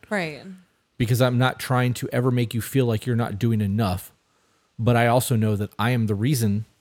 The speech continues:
Speaker 2: sometimes that things don't get clean because my, my time with you matters more to me
Speaker 1: Yeah.
Speaker 2: than what house looks like. We don't have guests over here.
Speaker 1: No, we don't. <laughs>
Speaker 2: At all.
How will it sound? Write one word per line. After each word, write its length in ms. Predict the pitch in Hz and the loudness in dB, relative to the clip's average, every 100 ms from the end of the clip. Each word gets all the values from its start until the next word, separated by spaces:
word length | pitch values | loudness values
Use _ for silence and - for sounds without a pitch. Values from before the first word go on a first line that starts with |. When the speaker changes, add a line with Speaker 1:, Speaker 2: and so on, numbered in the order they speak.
| - | -4
Speaker 2:
sometimes 480 | 131 107 110 104 | -2 0 0 0
that 100 | 104 | -2
things 220 | 90 107 101 | -2 -2 0
don't 160 | 107 | -2
get 140 | 110 - | -4 -4
clean 300 | 120 143 117 | -2 0 -2
because 280 | 101 101 - | -2 -4 -4
my, 260 | 104 110 113 _ _ - | -4 -6 -10 _ _ -6
my 300 | 101 110 117 | 0 2 0
time 400 | - - 147 165 | -2 -6 -2 0
with 180 | 101 - | 0 -4
you 220 | 95 98 - - 120 | -6 -6 -10 -16 -4
matters 480 | 110 123 139 104 | 0 2 2 0
more 280 | 113 110 110 | 0 0 0
to 160 | - 104 | 0 -2
me 380 | 101 151 101 101 | 0 0 -2 -4
Speaker 1:
Yeah. 220 | 185 151 147 - 185 _ _ _ | -10 -12 -16 -20 -20 _ _ _
Speaker 2:
than 220 | 120 117 117 | 2 4 4
what 140 | 127 | 2
house 260 | 127 151 - | 2 -2 -6
looks 180 | 95 | -8
like. 160 | 90 82 | -8 -4
We 100 | - | 2
don't 120 | 170 160 | 4 4
have 140 | 156 | 2
guests 260 | 110 160 - | 0 0 -2
over 140 | 95 | -4
here. 240 | 82 82 - | -6 -8 -10
Speaker 1:
No, 160 | 180 165 | -8 -6
we 120 | 165 165 | -6 -6
don't. 240 | 175 170 196 | -8 -8 -8
<laughs> 100 | - | 0
Speaker 2:
At 120 | 131 | 4
all. 280 | 131 147 - | 6 4 0